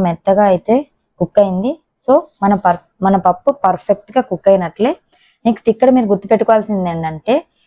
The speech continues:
పప్పు కర్రతో పప్పుని మెత్తగా ఎనిపేయకూడదండి. ఇలా గంటితోనే అలా తిప్పుతూ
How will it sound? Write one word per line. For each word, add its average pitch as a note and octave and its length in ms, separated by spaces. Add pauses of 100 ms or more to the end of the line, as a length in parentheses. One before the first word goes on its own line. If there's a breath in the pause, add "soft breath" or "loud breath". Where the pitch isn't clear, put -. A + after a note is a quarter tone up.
(220)
పప్పు G#3 280
కర్రతో A3 360 (100)
పప్పుని G#3 400
మెత్తగా A3+ 540
ఎనిపేయకూడదండి. F#3+ 760 (220)
ఇలా G#3 140 (120)
గంటితోనే G3 580 (260)
అలా G#3 120 (120)
తిప్పుతూ G#3 340